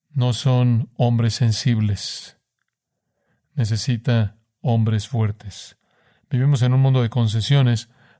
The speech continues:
más que concesiones. Usted apenas pueda llamarlo concesiones porque no queda nada de lo que es bueno. Entonces, ¿en qué están haciendo concesiones? Para añadir otra palabra a sus pensamientos acerca de esto,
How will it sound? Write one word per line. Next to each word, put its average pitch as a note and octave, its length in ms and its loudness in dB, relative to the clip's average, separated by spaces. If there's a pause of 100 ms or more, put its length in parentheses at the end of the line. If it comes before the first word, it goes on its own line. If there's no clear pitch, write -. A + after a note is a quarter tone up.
(100)
más B2 480 2
que B2 120 -6
concesiones. A#2 720 0 (520)
Usted C#3 220 -2
apenas C#3 360 0
pueda C3+ 240 0
llamarlo B2 460 2
concesiones B2 600 0
porque B2 440 -2 (400)
no C3+ 220 0
queda C#3 260 0
nada C#3+ 600 0 (1000)
de B2+ 120 -2
lo B2 80 -2
que C#3 100 0
es C3+ 100 0
bueno. F#3+ 220 0
Entonces, C#3+ 880 -2 (240)
¿en B2 160 0
qué D3 80 0
están C#3+ 220 0
haciendo C3+ 260 4
concesiones? B2+ 760 0 (1300)
Para C#3+ 160 2
añadir D#3 360 4
otra E3+ 560 -2 (140)
palabra D3 380 0
a C3+ 40 -2
sus A#2 180 -6
pensamientos C3 680 0
acerca C3+ 320 0
de C#3 100 2
esto, C3 460 -2